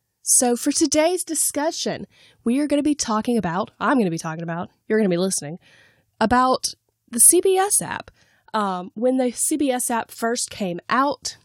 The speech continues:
I was very vehement, very angry,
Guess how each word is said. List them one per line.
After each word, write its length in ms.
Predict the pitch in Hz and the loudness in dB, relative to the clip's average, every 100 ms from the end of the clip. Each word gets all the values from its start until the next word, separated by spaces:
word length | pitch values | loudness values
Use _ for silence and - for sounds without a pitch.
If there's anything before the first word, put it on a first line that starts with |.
| - | -6
I 220 | 233 240 | 0 2
was 240 | 226 180 185 | 2 0 0
very 380 | 202 262 262 | 0 2 2
vehement, 760 | 208 180 214 233 240 - - - _ 208 | 2 0 0 0 -2 -6 -14 -18 _ -10
very 260 | 170 160 - | -8 -6 -2
angry, 580 | 226 330 339 330 330 | 0 2 0 -2 -2